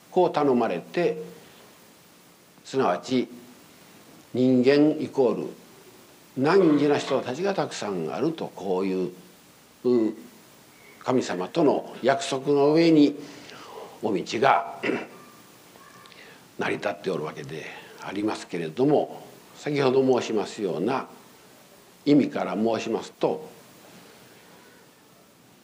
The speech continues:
難儀な上にお道が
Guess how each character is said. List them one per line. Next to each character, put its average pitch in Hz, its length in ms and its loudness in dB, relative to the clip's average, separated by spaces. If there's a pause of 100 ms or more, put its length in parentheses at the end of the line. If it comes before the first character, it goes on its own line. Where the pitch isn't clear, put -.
(420)
難 185 320 4
儀 147 120 2
な 139 140 4
上 147 260 2
に 175 380 2 (2250)
お 135 120 4
道 135 80 2 (180)
が 127 260 2